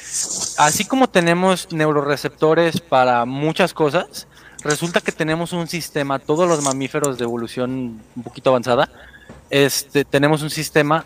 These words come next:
de neuroreceptores específicamente para cannabinoides, güey. Y curiosamente los cannabinoides son sustancias que no se encuentran en ninguna otra planta que no sea el cannabis, güey. Específicamente por eso se llaman cannabinoides. Entonces es curioso, güey,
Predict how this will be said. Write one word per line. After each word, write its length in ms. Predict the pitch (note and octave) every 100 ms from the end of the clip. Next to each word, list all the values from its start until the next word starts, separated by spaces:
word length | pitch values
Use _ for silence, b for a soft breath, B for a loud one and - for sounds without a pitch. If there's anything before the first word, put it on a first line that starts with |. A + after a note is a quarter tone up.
| -
de 200 | C3+ C3
neuroreceptores 920 | C3+ C3+ C3 C3 C#3 - D#3+ F#3 - -
específicamente 1040 | D3+ - D#3 C3+ F3 G3+ - E3 D#3+ E3
para 220 | E3+ D3 C3+
cannabinoides, 720 | C3+ B2+ B2+ B2+ C3 A#2+ A2
güey. 140 | A2 - B B B
Y 100 | C3+
curiosamente 580 | E3+ F3+ G#3 G3+ F#3 F#3
los 160 | D#3+
cannabinoides 600 | E3 D3+ C#3+ D3 D3+ D3+
son 140 | - D3
sustancias 560 | D3 - D3 C#3 D3+
que 100 | -
no 120 | C3
se 80 | B2
encuentran 500 | C#3+ C#3 C3+ C#3 C3+ -
en 280 | C3+ C3 B2+
ninguna 500 | C3 B2+ B2 C#3 C#3+
otra 160 | C3+ C#3
planta 320 | C3+ B2+ D#3
que 140 | A#2+
no 80 | A#2+
sea 100 | B2+
el 60 | A#2
cannabis, 400 | A#2 A2 G2+ G#2+
güey. 100 | - _ -
Específicamente 800 | A2+ B2+ A#2+ B2+ C3+ B2 B2 A#2
por 140 | - A2
eso 140 | -
se 80 | A#2
llaman 200 | A2+ A2
cannabinoides. 680 | A2+ G#2+ G#2+ A2+ A2 - - B B B
Entonces 300 | B D#3+ E3+
es 160 | G#3 -
curioso, 420 | B3 A#3 A3 F#3+
güey, 300 | E3+ F3